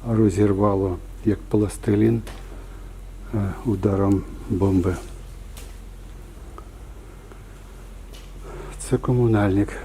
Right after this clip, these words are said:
при-, е, комунальники працюють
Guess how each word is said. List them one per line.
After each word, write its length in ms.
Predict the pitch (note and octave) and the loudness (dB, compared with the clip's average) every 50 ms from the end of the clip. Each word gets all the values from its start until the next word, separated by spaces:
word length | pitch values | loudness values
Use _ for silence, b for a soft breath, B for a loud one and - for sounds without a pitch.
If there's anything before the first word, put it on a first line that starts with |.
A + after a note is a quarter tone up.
| - - | -4 0
при-, 160 | A#2 G2+ G#2+ | 2 2 2
е, 40 | - - - D3 E3 E3 D#3+ - - | 2 -2 -4 -6 -6 -6 -8 -6 2
комунальники 760 | - A2+ G#2+ A2 A2+ A2+ A2 G#2+ G#2 G2+ G#2 - - A#2 G#2 - - - - - | 4 6 8 8 8 8 8 8 8 6 6 6 4 2 2 2 0 -10 0 2
працюють 800 | - G#2 G#2 - - - - G#2+ G#2+ G#2+ G#2 G2+ - - - | 2 2 2 -2 -4 -2 2 4 4 6 4 4 0 -2 -4